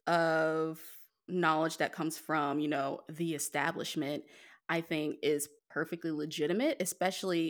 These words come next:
if you grow up and, you know, you have the same access, you have the same power, but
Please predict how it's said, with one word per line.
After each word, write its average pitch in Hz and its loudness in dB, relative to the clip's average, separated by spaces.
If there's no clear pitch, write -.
if 165 -2
you 175 0
grow 160 0
up 151 2
and, 156 0
you 170 2
know, 156 0
you 190 -4
have 165 0
the - -6
same 220 0
access, 165 -2
you 170 -4
have 156 -4
the 139 -6
same 170 -2
power, 151 -2
but 165 -2